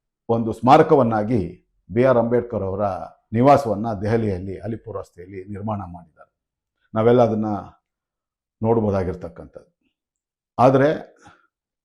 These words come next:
ಅಖಂಡ ಭಾರತಕ್ಕೆ ಒಂದೇ ಸಂವಿಧಾನ ಅಂತ ಅಂಬೇಡ್ಕರ್ ಅವರು ಪ್ರತಿಪಾದಿಸ್ಕೊಂಡು ಬರ್ತಾ ಇದ್ರು ಕೂಡ, ಸಂವಿಧಾನದ ಕರ್ತ, ಸಂವಿಧಾನ ಶಿಲ್ಪಿ ಡಾಕ್ಟರ್ ಬಿ ಆರ್ ಅಂಬೇಡ್ಕರ್ ಅವರು ತಮ್ಮ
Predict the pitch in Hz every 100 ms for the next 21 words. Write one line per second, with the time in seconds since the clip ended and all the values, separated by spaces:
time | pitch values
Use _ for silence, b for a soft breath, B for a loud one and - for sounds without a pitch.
0 | _ _ - 117 175 185 180 156 151 147
1 | 135 - 160 160 - _ 110 143 160 185
2 | 160 147 139 135 131 131 - - _ _
3 | _ _ _ _ _ _ 127 127 135 113
4 | 85 85 _ _ _ _ _ _ _ 127
5 | 139 165 165 156 139 135 135 120 139 147
6 | 151 131 - 143 104 117 - 139 123 123
7 | - 101 76 - _ _ - 113 139 147
8 | 143 139 135 135 - 120 - 95 - 113
9 | 127 131 131 131 113 120 - 92 87 104
10 | 110 98 127 135 127 120 120 - 104 85
11 | 82 107 123 _ _ _ _ _ _ _
12 | 104 123